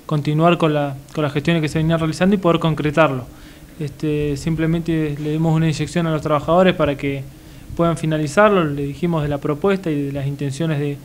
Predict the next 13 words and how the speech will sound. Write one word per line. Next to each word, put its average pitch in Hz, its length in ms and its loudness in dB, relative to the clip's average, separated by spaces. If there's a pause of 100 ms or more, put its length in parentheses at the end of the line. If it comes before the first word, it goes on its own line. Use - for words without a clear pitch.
(440)
de 151 120 -4
traer 151 320 0
a - 20 2
los 151 140 -2
funcionarios 156 480 -2
provinciales 160 480 0
y - 20 2
municipales 165 580 2
y 190 60 2
bueno, 165 220 0
ellos 160 180 -4
con 156 220 -2
gusto 185 420 2